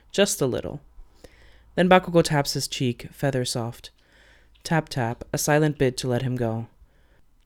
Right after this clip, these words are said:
"Come on, we got shit to discuss still." "We do?" "Uh, yeah?" Bakugo frowns at him, his grumpy-faced version of a pout. "Can't have you being miserable all Pride Month long, the fuck?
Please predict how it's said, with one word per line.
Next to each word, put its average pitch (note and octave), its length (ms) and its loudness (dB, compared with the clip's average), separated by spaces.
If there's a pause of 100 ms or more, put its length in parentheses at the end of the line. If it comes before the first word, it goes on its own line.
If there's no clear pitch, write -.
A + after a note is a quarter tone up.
(160)
"Come E3+ 160 4
on, B2+ 340 4 (140)
we D#3+ 80 0
got D3+ 180 4
shit - 220 0
to C3+ 100 -8
discuss - 360 -6
still." B2 340 -6 (800)
"We C#3 340 2
do?" C#3+ 460 0 (400)
"Uh, A#2+ 320 4
yeah?" E3+ 380 2 (340)
Bakugo C#3 340 0
frowns B2+ 320 0
at A2+ 80 0
him, B2 280 -2
his C3 120 -2
grumpy-faced C#3+ 640 2
version B2+ 340 2
of A2+ 100 -4
a A2+ 60 0
pout. A#2 440 -4 (680)
"Can't F3+ 160 2
have G3+ 160 8
you G3+ 40 4
being F3 280 4
miserable C#3+ 400 2
all A#2+ 180 4
Pride B2+ 300 0
Month A#2+ 260 -4
long, A2 300 -4
the G#2 100 -6
fuck? C#3 340 -2